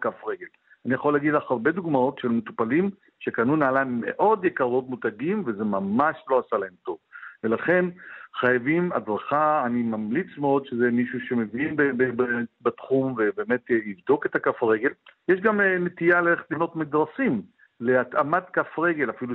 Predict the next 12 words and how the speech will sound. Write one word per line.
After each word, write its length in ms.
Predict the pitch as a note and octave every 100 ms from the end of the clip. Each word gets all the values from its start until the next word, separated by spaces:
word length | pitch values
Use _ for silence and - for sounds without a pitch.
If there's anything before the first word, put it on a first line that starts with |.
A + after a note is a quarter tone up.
| -
ספידה 300 | - A3+ F#3
מותאמת, 540 | C#3 A#2+ D3 B2 B2 -
כדי 160 | B2 B2
שיכניסו 480 | C3 - A#3 G#3+
בתוך 300 | B2+ - A#2
הנעל. 280 | G#2+ G#2 D3+
אני 140 | G3 F#3+
גם 200 | A#3 A3
את 120 | G3
זה 80 | F3
ממליץ, 340 | E3+ C3+ - - E3+
למרות 380 | D#3+ A#3 A#3+